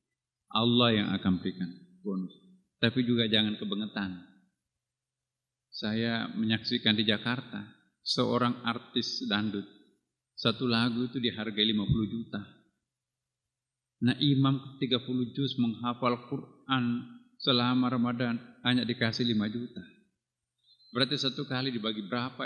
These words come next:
itu? Saya nggak mau seperti ini. Makanya itu di Istiqlal, ketika saya diminta menjadi imam Istiqlal,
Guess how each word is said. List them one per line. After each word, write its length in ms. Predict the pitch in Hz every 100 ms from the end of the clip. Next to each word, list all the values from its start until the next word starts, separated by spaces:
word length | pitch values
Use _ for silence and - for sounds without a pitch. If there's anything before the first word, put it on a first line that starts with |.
| 127
itu? 160 | - - _ _ _ _ _ _ _
Saya 320 | - 117 123
nggak 160 | 117 110 117
mau 160 | 113
seperti 360 | 101 - - 110 92
ini. 100 | 76 - - _ _ _ -
Makanya 400 | 110 113 117 120
itu 160 | 123
di 80 | 107
Istiqlal, 640 | 110 - 135 - 107 101 - - - _ _ -
ketika 320 | 107 135 139
saya 160 | 127 120
diminta 400 | 117 113 110 123
menjadi 320 | 110 110 120
imam 240 | 113 110
Istiqlal, 480 | 110 113 - 113 107